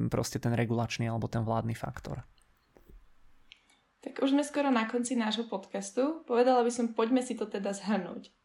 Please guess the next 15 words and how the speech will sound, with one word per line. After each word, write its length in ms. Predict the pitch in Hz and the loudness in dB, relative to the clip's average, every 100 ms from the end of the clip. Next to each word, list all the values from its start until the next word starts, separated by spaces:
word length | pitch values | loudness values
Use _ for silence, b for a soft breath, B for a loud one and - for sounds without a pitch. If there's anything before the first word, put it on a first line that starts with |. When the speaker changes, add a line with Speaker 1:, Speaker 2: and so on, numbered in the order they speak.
| - | -2
Speaker 2:
Na 160 | 214 269 | 2 2
čo 160 | - | 0
by 80 | 302 | -2
sa 160 | 285 262 | 0 0
mal 240 | 226 208 | 0 0
investor 560 | 233 226 220 - 208 - | 2 2 0 -2 -6 -6
pripraviť, 880 | 180 185 214 214 277 - - _ | -8 -6 -4 -2 -2 -4 -14 _
keď 160 | - 247 | 2 2
sa 120 | - 220 | 4 0
už 160 | 208 | 0
rozhodol 480 | 208 220 220 208 - | 0 0 2 0 0
investovať 540 | 208 202 202 - 196 185 | -4 -4 -6 -4 -4 -4
do 80 | |
čínskych 480 | 175 - 202 196 180 | -4 -2 -2 -2 -8
spoločností? 960 | - - 175 170 - 165 - - 160 | -10 -4 -2 -2 -6 -8 -10 -10 -12